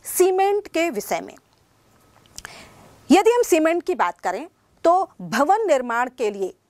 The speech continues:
जो सबसे महत्वपूर्ण पदार्थ है वह सीमेंट ही होता है। सीमेंट का शाब्दिक अर्थ ही होता है जोड़ने वाला या चिपकाने वाला। और सबसे पहले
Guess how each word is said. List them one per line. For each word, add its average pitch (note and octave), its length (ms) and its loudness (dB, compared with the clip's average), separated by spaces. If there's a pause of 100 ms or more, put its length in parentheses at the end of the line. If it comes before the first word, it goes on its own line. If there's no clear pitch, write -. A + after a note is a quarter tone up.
जो A3 80 -2
सबसे G4 500 -2
महत्वपूर्ण D#4 800 -2 (120)
पदार्थ G3+ 440 0
है A#3+ 220 -4 (220)
वह F#4+ 180 2
सीमेंट G#3 500 -8
ही F4+ 100 -4
होता F3+ 300 -4
है। E3+ 180 -8 (760)
सीमेंट A4 380 0
का A#4 260 0 (100)
शाब्दिक C4 680 -6
अर्थ C#4 240 0
ही E4 120 -6
होता B3 300 -4
है B3 260 -4 (180)
जोड़ने D4 520 0
वाला G3+ 400 -2 (200)
या E4 180 -4
चिपकाने A3 680 -6
वाला। F3 300 -10 (640)
और A#3+ 100 4
सबसे G4 380 -2
पहले B3+ 440 0